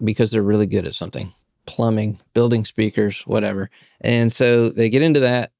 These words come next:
because they think they can do it better than the guy that they worked for before and make a living doing something they have passion for. And so those are the people that have a really hard time letting go.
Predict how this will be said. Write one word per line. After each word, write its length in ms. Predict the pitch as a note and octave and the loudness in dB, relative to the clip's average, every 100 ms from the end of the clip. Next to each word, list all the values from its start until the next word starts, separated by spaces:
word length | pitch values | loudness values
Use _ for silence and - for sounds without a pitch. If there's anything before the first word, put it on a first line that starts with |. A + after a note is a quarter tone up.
| _ | _
because 360 | A#2 B2+ A#2 | 0 2 0
they 340 | A2 C3 C#3+ C#3+ | 4 4 4 0
think 340 | - B2 A#2+ | 0 -2 0
they 140 | A2+ A2 | 0 2
can 140 | A2+ | 2
do 120 | A2 | 2
it 100 | G2+ | 2
better 440 | G#2+ G#2 G#2 G#2 - | 0 0 -2 -4 -8
than 300 | G#2 G#2+ G#2 | -4 0 0
the 80 | G2+ | -2
guy 200 | G2 G2+ | -2 -2
that 140 | G2+ G2 | -2 -2
they 80 | |
worked 220 | G2+ G2+ - | -2 -2 -4
for 180 | G#2 | -6
before 440 | F2+ G2 - - - _ | -4 -6 -6 -8 -10 _
and 240 | A2+ G2+ G#2 | -4 -2 0
make 180 | A2+ | 0
a 40 | A2+ | 2
living 320 | A#2 A2+ G#2+ | 2 2 2
doing 220 | G#2+ G#2+ | 2 0
something 320 | - G#2+ G#2 | -2 -4 -2
they 80 | G#2 | -2
have 180 | G#2 G2 | -2 -2
passion 340 | D3 D#3+ - | -2 -2 -4
for. 240 | A2 F#2+ F2+ _ _ _ _ | -6 -6 -8 _ _ _ _
And 300 | - C3+ B2+ | -2 0 0
so 200 | - C3 | 2 0
those 400 | A#2 D#3 G3+ G3 | 2 4 4 4
are 40 | |
the 80 | E3 | 0
people 380 | D3+ C#3+ B2 B2+ | 2 0 4 2
that 120 | A#2 | 4
have 140 | A#2 G#2+ | 2 0
a 60 | |
really 300 | G#2+ B2 B2 | 2 4 2
hard 260 | A#2 G#2 G2+ | 2 0 -2
time 400 | A2 G#2 G2+ F#2 | -2 -2 -4 -4
letting 300 | G2+ G2 F#2 | -4 -4 -6
go. 120 | - | -8